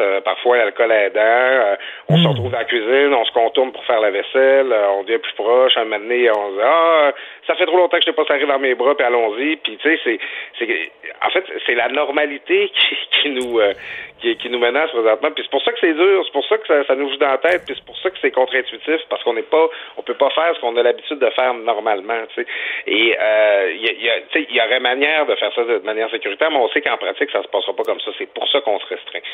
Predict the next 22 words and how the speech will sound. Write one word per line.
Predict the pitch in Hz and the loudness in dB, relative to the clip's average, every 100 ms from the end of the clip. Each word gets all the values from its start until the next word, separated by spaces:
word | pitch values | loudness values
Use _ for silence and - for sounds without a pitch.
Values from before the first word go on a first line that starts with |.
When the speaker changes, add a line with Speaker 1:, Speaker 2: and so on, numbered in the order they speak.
| - - | -18 -12
Speaker 1:
Puis | - | -4
c'est | 143 | 0
dur, | 143 175 135 - | 2 2 2 0
c'est | 120 | 2
vraiment | 143 180 165 | 4 4 2
dur. | 139 165 123 | 4 4 2
Moi, | 131 151 | 2 2
je, | 131 113 101 - - - - | 4 4 2 -4 -10 -10 -2
je, | 104 107 | 0 0
il | 107 | -2
faut | - - | -2 2
pas | 185 | 2
banaliser, | 170 143 123 120 156 | 2 0 -2 0 2
là, | 127 | 2
la | 101 | 2
souffrance | - - 127 | -2 -4 -4
que | 120 | -2
les | 104 | -2
gens | 113 | 0
peuvent | 110 95 | 0 2
avoir | 107 | 4
là-dedans. | 107 87 95 | 2 0 -2